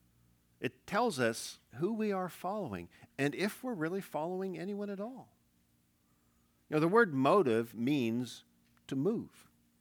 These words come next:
Motivation is the fuel that drives the movement of our life. It drives every move that we make. It is the why behind the what.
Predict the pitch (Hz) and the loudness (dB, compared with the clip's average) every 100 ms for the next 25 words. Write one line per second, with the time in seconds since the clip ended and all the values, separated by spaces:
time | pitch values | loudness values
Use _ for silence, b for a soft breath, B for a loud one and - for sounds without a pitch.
0 | _ _ _ _ _ _ _ _ 117 185 | _ _ _ _ _ _ _ _ 4 8
1 | 214 160 247 214 135 131 139 127 131 - | 10 10 8 6 2 2 0 2 -2 -2
2 | - 214 254 120 101 143 b b b b | -6 0 4 4 4 -2 b b b b
3 | b - 147 135 117 160 226 147 123 160 | b 2 2 2 2 4 6 4 4 0
4 | 156 - - 113 147 131 139 214 214 147 | -6 -12 -14 0 2 4 4 4 2 0
5 | 123 - 127 135 143 214 143 135 147 170 | 0 0 0 2 2 0 -2 -6 -2 0
6 | 170 160 135 - 196 220 180 139 135 208 | 0 0 -8 -4 -4 -2 0 2 2 0
7 | 165 139 123 151 190 233 - 165 175 165 | -2 -6 -4 -6 -6 -8 -4 2 2 2
8 | 147 156 135 113 120 165 196 170 120 117 | 2 0 2 -2 0 2 6 8 8 6
9 | 165 165 b b b b 139 127 135 131 | 2 -2 b b b b 0 2 4 4
10 | 131 131 127 110 117 123 113 110 95 - | 2 0 -4 -8 -6 -4 0 2 2 0
11 | _ - | _ -20